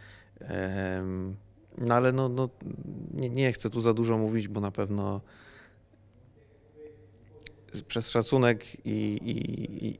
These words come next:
i do Michała, do wszystkich jego trenerów, do jego menadżera, z którymi pracujemy tyle lat, no powinniśmy raczej wspólnie o tym porozmawiać wewnątrz i, i, i w ciszy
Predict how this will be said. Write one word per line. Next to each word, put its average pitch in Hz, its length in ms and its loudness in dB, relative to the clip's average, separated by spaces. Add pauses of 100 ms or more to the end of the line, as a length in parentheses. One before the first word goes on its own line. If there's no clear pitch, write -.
i 113 100 -4
do 113 120 4
Michała, 120 400 4
do 110 100 2
wszystkich - 300 -6
jego 113 180 0
trenerów, 110 600 0
do 110 80 -2
jego 107 200 -2
menadżera, 104 600 0 (320)
z - 80 -18
którymi 104 320 0
pracujemy 101 520 -2
tyle 101 240 0
lat, 101 300 -2 (540)
no - 60 -4
powinniśmy 131 500 0
raczej 123 320 4
wspólnie 110 580 0
o 104 40 0
tym 104 160 0
porozmawiać 101 720 2
wewnątrz 98 680 0
i, 104 460 -6
i, 110 160 -4 (400)
i 101 40 -4
w - 60 -12
ciszy 101 640 0